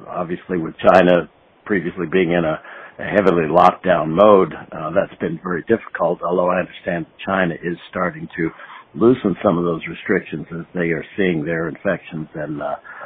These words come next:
uh, starting to have their curve flattened. So I can't give you a lot of numbers, but that's what we're seeing. And as I say, my window onto this is following what the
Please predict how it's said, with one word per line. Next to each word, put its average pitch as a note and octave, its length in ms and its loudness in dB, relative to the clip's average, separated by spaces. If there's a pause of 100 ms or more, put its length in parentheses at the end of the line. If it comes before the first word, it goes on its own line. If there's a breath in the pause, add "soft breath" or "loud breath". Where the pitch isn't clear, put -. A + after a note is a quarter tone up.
(180 loud breath)
uh, D#2+ 320 -6 (100)
starting D#2+ 480 2
to E2 60 -8
have D#2+ 240 -4
their D#2+ 140 -10
curve C#2+ 300 -8 (100)
flattened. C#2+ 420 -2 (120)
So B2+ 60 -6
I G#2+ 320 -4
can't C3 220 0
give B2+ 140 -2
you A2+ 120 -2
a A2 80 -4
lot A2+ 220 0
of G#2 100 -6
numbers, C3 480 0
but G2 200 -8
that's A#2+ 200 6 (140)
what A2+ 240 -2
we're G2+ 240 -6
seeing. C3+ 400 4
And G2+ 160 -4
as G2+ 180 -4
I - 80 -20
say, A2 140 0
my A2 220 4
window A2+ 420 4
onto G#2+ 320 2
this G#2 160 -2 (100)
is G2 160 -18
following G#2+ 400 2
what G2 280 2
the F2+ 180 -4